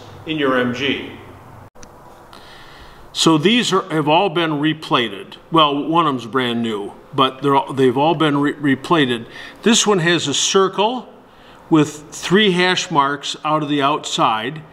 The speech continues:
So that means it's a British manufactured bolt. And there's a series of letters up here on the top that might say G S K or G K N.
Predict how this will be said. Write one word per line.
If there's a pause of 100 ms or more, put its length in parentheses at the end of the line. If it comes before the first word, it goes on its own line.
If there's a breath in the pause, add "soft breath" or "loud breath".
(340 loud breath)
So
that
means
it's
a
British
manufactured
bolt. (600 loud breath)
And
there's
a
series
of
letters
up
here
on
the
top
that
might
say (400 loud breath)
G
S
K
or
G
K
N.